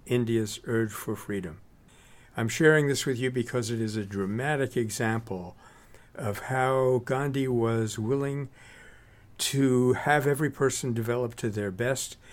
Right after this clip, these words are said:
even if it meant resisting him in certain respects.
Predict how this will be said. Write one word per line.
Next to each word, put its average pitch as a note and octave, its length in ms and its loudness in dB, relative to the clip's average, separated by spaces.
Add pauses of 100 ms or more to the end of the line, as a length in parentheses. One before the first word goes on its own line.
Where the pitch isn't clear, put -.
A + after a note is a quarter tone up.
(200)
even C#3+ 280 2
if - 140 -4
it C3 80 -6
meant A2+ 380 -4
resisting A2+ 600 -2
him F#2 260 -6 (380)
in G2+ 200 -4
certain A2 340 -6
respects. - 720 -10